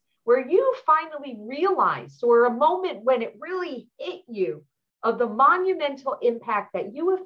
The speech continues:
had in this world by being part of the mortgage industry.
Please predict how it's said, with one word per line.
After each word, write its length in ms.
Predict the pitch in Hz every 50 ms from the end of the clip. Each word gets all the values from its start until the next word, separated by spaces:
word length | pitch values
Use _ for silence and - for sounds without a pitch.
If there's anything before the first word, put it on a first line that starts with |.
| _ -
had 400 | 311 320 294 247 180 151 147 143 _ _ _ _ _ _ _
in 200 | - 269 294 302
this 300 | 294 311 320 320 - _
world 380 | - 254 233 208 185 170 170 -
by 160 | 190 185 180
being 340 | 175 226 220 226 226 226 -
part 240 | - 226 208 202 196
of 80 | 190
the 60 | 196 196
mortgage 400 | 190 185 - - 170 151 143 160
industry. 500 | 147 139 139 139 - - - 143 143